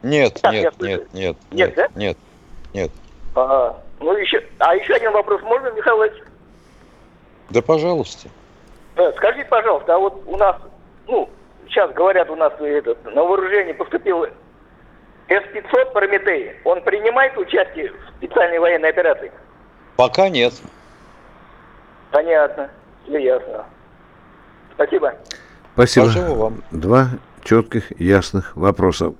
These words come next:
Speaker 3: А мы идем к следующему радиослушателю. Юрий, Волгоград.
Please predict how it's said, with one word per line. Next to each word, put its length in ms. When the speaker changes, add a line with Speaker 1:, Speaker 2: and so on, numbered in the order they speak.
Speaker 3:
А 120
мы 180
идем 540
к 80
следующему 680
радиослушателю. 960
Юрий, 680
Волгоград. 400